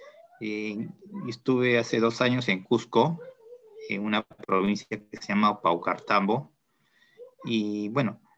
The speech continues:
eh, extraen la madera de la selva, de una zona de amortiguamiento, ¿no? Que le llaman,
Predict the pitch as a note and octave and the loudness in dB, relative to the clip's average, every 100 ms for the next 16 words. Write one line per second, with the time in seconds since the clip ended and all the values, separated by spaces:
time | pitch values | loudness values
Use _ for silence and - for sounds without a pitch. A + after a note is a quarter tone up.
0 | _ _ - G#2+ G#2 G#2 G#2 A#2 - - | _ _ -4 -2 0 -2 -2 -6 -12 -20
1 | - - C#3 D3 C#3+ A#2 G2+ G#2+ A2+ G2+ | -16 -2 2 2 2 2 4 4 4 2
2 | F2+ E2+ - - G#2+ F#2+ F2+ F#2+ G2 F#2+ | 0 -4 -6 0 4 4 0 -4 -4 -4
3 | F#2+ F#2+ G2+ G#2 - G#2+ G#2 G#2 G#2 G2+ | -4 -4 -4 -6 -4 -2 0 2 2 0
4 | G2+ - _ _ _ _ - G#2 G2+ G2 | -2 -12 _ _ _ _ -12 0 2 4
5 | G2 F#2+ G2+ G2 G2+ A2 G#2 F2+ F2+ G2 | 2 0 0 0 2 2 2 -2 -4 -2
6 | B2+ C3+ _ _ _ _ _ _ - G2 | -2 -4 _ _ _ _ _ _ -8 -4
7 | G2 G#2 G2 F#2+ F#2+ | 0 0 2 -2 -4